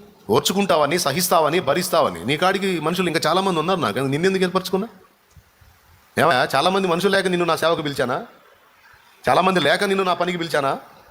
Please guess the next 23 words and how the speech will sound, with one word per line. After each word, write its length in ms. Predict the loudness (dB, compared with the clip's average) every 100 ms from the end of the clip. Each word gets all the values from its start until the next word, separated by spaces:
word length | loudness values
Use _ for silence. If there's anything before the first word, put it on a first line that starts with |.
| -20 -20 _ _ _ -20 -20 -20 -20 _ _ 0
వారికంటే 320 | 2 2 2
నువ్వు 120 | 2
ప్రత్యేకంగా 460 | 0 0 0 2 2
నాకు 140 | 2
కనిపించావు, 480 | 0 -2 -2 0 0
ఉంటావు, 480 | -2 0 2 2 0
సాధిస్తావు, 520 | 0 0 0 2 2
నిలబెడతావు, 560 | 2 2 2 2 0 -2 -12 -20 -20 -20 _ _ _ _ 0
నాతో 160 | 2
పాటు 200 | 2 2
కలిసి 200 | 2 0
పనిచేస్తావు. 840 | -2 0 0 0 0 -2 -6 -20 -20 -20 _ _ _ _ _ _ _ _ 0
ఓర్పు 220 | 0 2
కలిగిన 260 | 2 2 2
వాడివి, 200 | 0 0
సహనం 300 | 0 0 2
కలిగిన 240 | 2 2
వాడివి, 380 | 2 2 0 -2 -8 -20 -20 -20 _ -2
ప్రజల 200 | 2 2
కొరకు 240 | 2 2
భారం 260 | 4 4 4
కలిగిన 260 | 4 4
వాడివి, 340 | 4 2 2